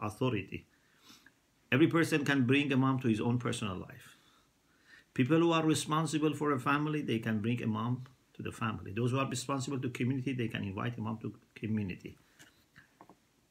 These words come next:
This is why leaders have great roles. If leaders are on the right track,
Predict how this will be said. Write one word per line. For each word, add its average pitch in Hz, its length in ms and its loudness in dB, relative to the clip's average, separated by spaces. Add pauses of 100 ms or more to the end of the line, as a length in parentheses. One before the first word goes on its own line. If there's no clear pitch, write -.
(340)
This 92 140 -6
is 117 80 2
why 117 400 2 (220)
leaders 110 500 0
have 101 180 -4
great 107 340 -2
roles. 107 460 -2 (640)
If - 140 -10
leaders 135 580 2
are 107 140 -2
on 101 120 -4
the 101 120 -2
right 110 280 0
track, 95 540 -6